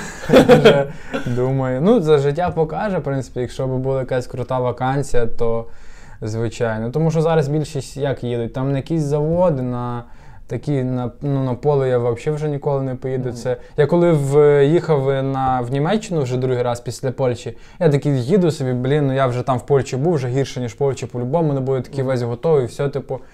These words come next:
Speaker 1: Ну, а я, знаєш, ну, так проходить, типу, час, і ти все погане забуваєш, тільки
Speaker 2: Так,
Speaker 1: добре з-,
Speaker 2: так.
Speaker 1: з-, залишається. Як ми там після роботи збиралися всі, знаєте, так
Speaker 2: Гарні
Speaker 1: збираються з
Speaker 2: спогади,
Speaker 1: українцями,
Speaker 2: так.
Speaker 1: сидимо там такі, типу, то класно.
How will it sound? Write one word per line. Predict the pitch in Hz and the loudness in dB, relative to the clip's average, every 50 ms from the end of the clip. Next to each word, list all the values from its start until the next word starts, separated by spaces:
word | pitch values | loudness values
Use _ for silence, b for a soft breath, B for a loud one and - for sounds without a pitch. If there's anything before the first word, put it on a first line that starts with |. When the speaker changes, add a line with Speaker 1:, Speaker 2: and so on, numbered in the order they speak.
| B B B B B B | B B B B B B
Speaker 1:
Ну, | 185 202 165 147 147 | 2 2 2 2 2
а | 143 | 4
я, | 143 156 156 | 4 4 4
знаєш, | 156 190 220 220 - | 4 2 0 0 0
ну, | 165 151 | 2 2
так | 147 - - | 2 2 2
проходить, | - 147 - - 214 226 254 214 | 0 0 2 4 4 2 4 2
типу, | 247 233 214 214 | 0 0 0 -2
час, | 208 - 208 226 233 226 - - | -2 0 0 0 0 0 -4 -8
і | - | -6
ти | - - 202 | -2 0 0
все | 165 - 190 | 0 0 -2
погане | - 185 180 190 185 180 | -2 0 0 2 2 2
забуваєш, | 160 170 165 160 170 220 254 240 240 | 2 2 2 2 2 2 0 0 -2
тільки | - - - - | -2 0 2 2
Speaker 2:
Так, | - 170 | 4 4
Speaker 1:
добре | 160 143 131 127 123 113 | 4 4 2 2 0 -2
з-, | 113 127 135 | -2 -4 -4
Speaker 2:
так. | 110 104 104 127 131 135 | -4 -2 -2 -2 -2 -2
Speaker 1:
з-, | 127 | -4
залишається. | 123 120 120 131 127 - - 127 120 113 107 120 | -6 -6 -6 -6 -6 -4 -2 -2 -2 -2 0 0
Як | 120 131 | 0 0
ми | 131 | 0
там | 131 127 123 | 0 -2 -4
після | 117 - - 123 | -4 -2 -2 -2
роботи | 123 123 135 175 202 196 160 147 | 0 0 0 0 0 0 0 -2
збиралися | 131 131 127 131 135 131 131 123 117 - 120 | -2 -2 0 2 2 2 2 2 -2 -4 -8
всі, | 110 - - 131 120 | -12 -8 -8 -6 -6
знаєте, | 117 123 135 147 - 123 | -4 -6 -6 -6 -6 -8
так | 110 - 113 | -8 -6 -6
Speaker 2:
Гарні | 117 127 123 | -4 -2 2
Speaker 1:
збираються | 123 127 131 127 123 131 | 4 4 4 4 2 0
з | |
Speaker 2:
спогади, | 123 127 120 110 | -2 -2 -2 -2
Speaker 1:
українцями, | 110 127 139 127 - 131 123 120 117 | -2 -2 -2 -4 -4 -6 -6 -6 -6
Speaker 2:
так. | 110 107 104 B B B - | -8 -12 -14 B B B -8
Speaker 1:
сидимо | - 127 117 120 117 123 135 147 151 | -6 -4 -2 -2 -2 0 -2 -2 -2
там | - 135 123 113 | -4 -4 -4 -4
такі, | 123 107 - 123 113 | -4 -6 -6 -6 -6
типу, | - 127 110 - 120 117 117 117 110 | -6 -8 -8 -6 -4 -4 -4 -4 -4
то | - 117 | -6 -4
класно. | 117 131 127 120 117 - - 117 | -2 0 0 0 0 -2 -6 -10